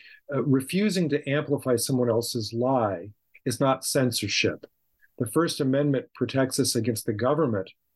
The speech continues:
cracking down on our free speech, not Twitter saying, you know, "We're not gonna let you broadcast that because it's a lie." And I have to say, even before Elon Musk took over, the night before Elon Musk took over,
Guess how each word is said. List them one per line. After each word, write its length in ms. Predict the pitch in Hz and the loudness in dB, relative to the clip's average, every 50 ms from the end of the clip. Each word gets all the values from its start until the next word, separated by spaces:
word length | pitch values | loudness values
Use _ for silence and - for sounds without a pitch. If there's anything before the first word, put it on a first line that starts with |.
| _ _ _ _ | _ _ _ _
cracking 380 | - 135 127 120 - 131 123 | 4 4 4 4 2 -4 -2
down 220 | 110 120 117 113 113 | 0 2 2 2 2
on 120 | 110 110 | 0 0
our 160 | 110 107 110 | 0 0 -2
free 240 | 107 - 123 113 113 | -2 0 0 2 2
speech, 400 | 110 - - - 117 107 107 - - - - - _ | 0 0 2 2 2 2 2 -4 -14 -20 -20 -14 _
not 340 | 123 123 139 151 151 151 - _ _ | -2 0 2 0 0 -2 -6 _ _
Twitter 320 | 156 160 147 143 131 120 | 0 2 2 2 0 0
saying, 520 | 110 - - 139 127 123 123 117 117 113 107 _ _ _ _ _ _ | -2 -2 -2 0 0 2 0 0 0 -2 -6 _ _ _ _ _ _
you 80 | 135 | -2
know, 80 | 131 127 | 0 0
"We're 160 | 120 127 135 | 2 2 2
not 240 | 139 151 147 - - | 2 2 0 0 -2
gonna 160 | - 131 123 | -4 -2 0
let 320 | 117 123 123 120 - - | 2 2 2 0 0 -6
you 80 | 127 117 | -6 -4
broadcast 640 | 107 120 120 120 127 120 107 - 123 110 104 - - | 0 0 2 2 2 0 -2 -2 -2 -2 -2 -2 -2
that 240 | - 117 110 - - | 0 0 0 0 0
because 360 | 113 110 107 - 123 107 - | -2 -2 0 2 0 0 0
it's 180 | - - - - | -2 -6 -4 -6
a 60 | 113 | -4
lie." 380 | 107 113 123 131 127 113 104 101 _ _ - - - - _ | -2 0 0 2 2 0 0 -2 _ _ -20 -20 -20 -10 _
And 120 | 143 147 151 | -2 0 0
I 40 | |
have 200 | 147 170 185 185 | 2 0 0 0
to 100 | - 165 | -2 -4
say, 280 | 143 - - 170 165 151 | -4 -2 0 2 2 2
even 360 | 135 131 147 160 170 190 165 | 0 0 -2 -2 0 0 0
before 560 | 135 127 110 - - 147 147 151 151 143 135 - _ - 147 | 0 -2 -4 -4 -4 -2 0 0 0 0 -4 -8 _ -2 0
Elon 320 | 143 139 131 123 117 120 | 0 2 2 0 0 0
Musk 280 | 127 127 117 - - - | 0 -2 -2 -4 -8 -4
took 220 | - 120 107 - | -4 -4 -2 0
over, 480 | 127 131 147 143 110 - 85 69 - _ _ - - - _ _ | 0 2 2 2 0 -2 -8 -8 -8 _ _ -20 -20 -20 _ _
the 80 | 135 | -2
night 460 | 127 123 127 143 160 180 180 165 - _ | 0 2 2 2 2 2 0 -2 -4 _
before 680 | - 127 113 - - - 147 143 131 104 87 - - _ _ _ _ _ _ _ _ _ _ | -4 -4 -4 -4 -4 0 0 2 2 0 -2 -4 -8 _ _ _ _ _ _ _ _ _ _
Elon 320 | 139 143 135 131 123 120 120 | 0 2 2 2 2 0 0
Musk 300 | 123 123 120 - - - | 0 0 -2 -2 -6 -2
took 200 | - 123 113 - | -4 -4 0 2
over, 440 | 127 127 131 123 101 98 90 92 | 2 2 2 2 0 -2 -4 -4